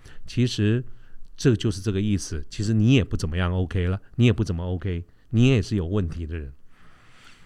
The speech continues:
OK，好，那我想呢，谈了这些零零杂杂，谈这些都是，只不过就是因为几天前在吃饭的时候讲到这些例子，有感而发。但是我想我还是希望能够做一点结论，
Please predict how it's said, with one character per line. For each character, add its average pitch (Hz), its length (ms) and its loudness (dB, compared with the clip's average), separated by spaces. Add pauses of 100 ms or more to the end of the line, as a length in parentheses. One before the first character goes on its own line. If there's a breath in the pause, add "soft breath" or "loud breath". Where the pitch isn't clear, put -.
(720 loud breath)
OK， 196 300 4
好， - 300 -2
那 214 140 6
我 226 80 8
想 180 160 4
呢， 180 160 4
谈 170 200 0
了 208 100 4
这 190 140 4
些 - 160 0
零 160 160 2
零 165 140 2
杂 165 180 0
杂， 170 220 4 (540)
谈 127 200 -2
这 156 120 0
些 143 160 0
都 151 180 2
是， 156 140 -2
只 - 220 -8
不 107 100 -2
过 120 80 0
就 160 120 6
是 135 160 0
因 131 120 2
为 135 80 2
几 110 160 -2
天 127 180 2
前 110 240 0 (280 loud breath)
在 131 140 2
吃 - 240 0
饭 147 160 2
的 113 80 2
时 110 120 0
候 101 60 2
讲 90 200 -4
到 101 140 0
这 101 120 0
些 107 160 2
例 107 200 4
子， 90 200 0
有 92 160 2
感 101 200 0
而 85 200 -4
发。 98 320 -2 (240 soft breath)
但 196 160 2
是 185 80 4
我 175 120 4
想 120 200 2
我 104 100 -2
还 107 140 0
是 156 320 2 (400 soft breath)
希 - 200 2
望 170 140 6
能 117 120 6
够 131 80 8
做 135 240 6
一 - 20 4
点 98 180 0
结 87 280 -2
论， 131 280 6